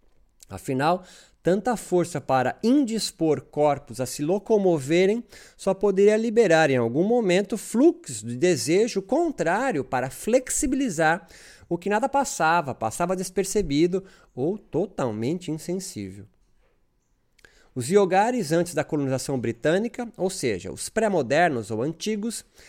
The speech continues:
sempre foram híbridos, portanto em nomadismo, canibais, selvagens, pois não se deixavam domesticar.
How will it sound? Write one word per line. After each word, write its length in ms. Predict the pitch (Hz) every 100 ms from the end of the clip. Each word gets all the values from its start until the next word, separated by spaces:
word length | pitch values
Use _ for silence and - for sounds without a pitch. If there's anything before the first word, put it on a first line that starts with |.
| - -
sempre 400 | - 294 330 339
foram 320 | 330 330 262
híbridos, 460 | 175 185 127 113 -
portanto 420 | 160 156 226 247
em 40 |
nomadismo, 760 | 233 226 214 123 156 185 135 127
canibais, 640 | 175 180 123 143 160 151
selvagens, 960 | - 151 117 131 156 156 110 107 - _ - - _
pois 240 | 196 196
não 160 | 180 262
se 140 | -
deixavam 560 | 233 214 - 180 185 214
domesticar. 840 | 220 220 226 - - 151 110 104